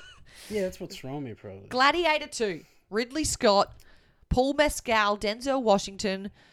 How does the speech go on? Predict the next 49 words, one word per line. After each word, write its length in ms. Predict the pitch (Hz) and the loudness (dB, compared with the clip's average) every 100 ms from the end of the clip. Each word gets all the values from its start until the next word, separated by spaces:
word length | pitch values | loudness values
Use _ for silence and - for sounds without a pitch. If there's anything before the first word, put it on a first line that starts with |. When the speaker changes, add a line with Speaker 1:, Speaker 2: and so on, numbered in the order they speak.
| - _ | -20 _
Speaker 2:
Connie 280 | - 220 247 | -4 -2 -2
Nielsen. 560 | 233 202 190 - 160 127 | -4 -4 -2 -4 -6 -6
What 300 | 170 190 - | -2 -2 0
the 140 | 226 214 | -2 -2
heck? 400 | 185 - - - - - _ _ | -2 -6 -10 -20 -20 -20 _ _
A 40 | |
sequel 500 | - - 233 - 254 220 | -6 -4 -4 -4 -6 -2
to 160 | 214 | -2
the 300 | 185 180 151 - - _ _ _ _ | 2 2 0 -6 -20 _ _ _ _
first 380 | - 214 233 - | -6 2 2 2
Gladiator, 460 | 190 175 165 160 160 | -2 -2 0 -2 -2
which 180 | 151 - | -6 -8
I 40 | |
can't 240 | - 208 | -6 -4
even 120 | 196 165 | -6 -8
remember 260 | 165 175 | -12 -10
what 180 | 151 - | -12 -12
year 180 | 151 156 | -14 -12
that, 200 | 160 - | -12 -12
two 140 | - 277 | -12 -8
thousand, 380 | 208 220 180 | -8 -8 -8
I 80 | 143 | -14
reckon. 260 | 135 143 240 - _ _ _ - | -16 -16 -18 -20 _ _ _ -18
Speaker 1:
And 280 | 127 117 107 _ _ _ _ | -14 -14 -16 _ _ _ _
D-, 360 | 113 123 120 117 _ | -14 -12 -12 -16 _
Digimon, 680 | 117 135 127 113 113 117 117 | -12 -10 -8 -8 -10 -12 -14
I 40 | 101 | -20
forget 340 | - 107 107 | -20 -14 -12
how 80 | 104 | -12
to 80 | 98 | -16
say 220 | - 104 | -18 -18
his 120 | 98 | -18
name. 160 | 107 98 | -18 -18
He 140 | - 135 | -16 -14
was 160 | 117 | -12
actually 300 | 117 - 110 | -14 -16 -16
in 100 | 110 | -16
the 60 | 101 | -18
first 400 | - 110 107 107 | -16 -16 -16 -18
one, 180 | 104 104 | -20 -20
so 160 | - 98 98 | -18 -18 -10
Speaker 2:
Yeah, 460 | 190 202 196 180 | -6 -2 -2 -2
this 180 | 170 - | -4 -8
is 80 | 226 | -12
interesting. 540 | 196 208 185 - 175 | -14 -14 -14 -8 -8
Speaker 1:
might 120 | - - | -8 -8
be 60 | |
Speaker 2:
So 60 | 170 | -4
Speaker 1:
s-, 300 | 165 160 | -4 -2